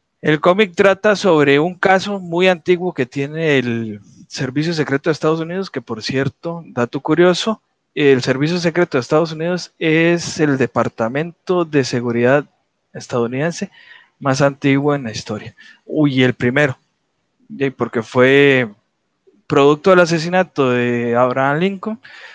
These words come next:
nace el Servicio Secreto de los Estados Unidos. Bueno, ellos tienen un caso súper viejo que se le asigna a,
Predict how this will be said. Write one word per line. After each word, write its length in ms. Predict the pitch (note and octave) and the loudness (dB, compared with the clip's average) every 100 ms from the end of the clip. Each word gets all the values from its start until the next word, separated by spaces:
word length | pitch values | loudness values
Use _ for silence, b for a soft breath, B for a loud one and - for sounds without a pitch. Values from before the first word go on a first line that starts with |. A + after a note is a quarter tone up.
| B _ | B _
nace 640 | C3+ C3 B2+ C#3+ C#3 D3 - | 0 0 2 4 4 4 2
el 220 | C3+ C3 | 0 2
Servicio 380 | C#3 B2 A#2+ B2+ | -2 -6 -8 -8
Secreto 380 | A#2 A#2 A2+ | -6 -6 -6
de 60 | A#2+ | -6
los 80 | G#2+ | -8
Estados 260 | - A2+ A2 | -10 -10 -10
Unidos. 220 | G#2+ - B B - | -16 -16 B B -2
Bueno, 220 | C#3 - B B | -2 -2 B B
ellos 220 | - C#3 D3+ | 0 0 4
tienen 280 | F3+ F#3 | 2 4
un 140 | G3 F3 | 2 2
caso 320 | F#3+ F3+ F#3 | 2 2 0
súper 460 | - G#3 G3 F#3+ F3 | -2 -2 2 2 4
viejo 480 | F#3 F#3 F3+ F#3 - _ _ | 6 6 4 0 -4 _ _
que 560 | - D3+ D#3 E3 F3 - _ _ _ _ | -2 2 4 4 0 -6 _ _ _ _
se 300 | - D3+ C#3 | -8 -2 2
le 80 | |
asigna 680 | B2 B2 F3+ F#3+ F#3 F#3+ - _ _ - | 2 2 0 0 -2 -2 -4 _ _ -6
a, 200 | C#3 | -6